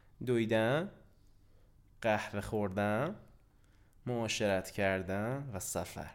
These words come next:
اون روزی که این چهار تا رو بتونم با هم کانکت بکنم در یک قالب، حتی حداقل رویای امروزم، شاید هم اتفاق نیفته.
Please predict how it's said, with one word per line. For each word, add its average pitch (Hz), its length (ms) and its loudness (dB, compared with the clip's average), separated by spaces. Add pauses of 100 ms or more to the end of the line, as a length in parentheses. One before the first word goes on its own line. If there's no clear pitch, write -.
(1120)
اون 165 180 4
روزی 175 380 4
که 131 120 0
این 127 140 2
چهار 127 280 6
تا 147 180 4
رو 143 60 4
بتونم 113 340 0
با 113 140 0
هم 117 100 0
کانکت 120 460 2
بکنم 123 360 2
در 120 160 6
یک 120 160 0
قالب، 127 580 6 (680)
حتی 127 320 2
حداقل 123 520 6
رویای 127 320 4
امروزم، 107 500 0
شاید 120 240 0
هم 135 160 -2 (100)
اتفاق 110 460 -4
نیفته. 87 380 -6